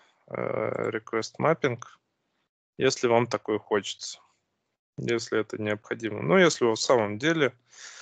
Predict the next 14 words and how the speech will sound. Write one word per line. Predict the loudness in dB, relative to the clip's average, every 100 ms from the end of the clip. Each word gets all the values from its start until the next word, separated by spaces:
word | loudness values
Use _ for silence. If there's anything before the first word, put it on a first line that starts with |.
| -20 -20 -20 -20 _ _ _
э, | 4 4
в | 2
каких-то | -6 -4 -4 0
местах | 0 0 4 2 2
вот, | 0 -2 -2 -10
э, | -6 -4 -2 -4
идёт, | -2 2 4 2 -4 -12 -6
вы | -2
можете | 2 2 2 -2
туда | -2
поставить | 0 -4 2 0 2
или | -2 -2
число, | -2 -4 -4 0 2 2
или, | 2 -4 -2 0 0 0